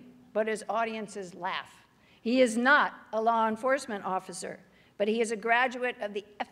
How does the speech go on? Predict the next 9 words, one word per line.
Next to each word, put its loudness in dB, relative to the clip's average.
B -2
I -2
Citizens -10
Academy. -8
We -2
never -6
talked -10
about -10
that. -10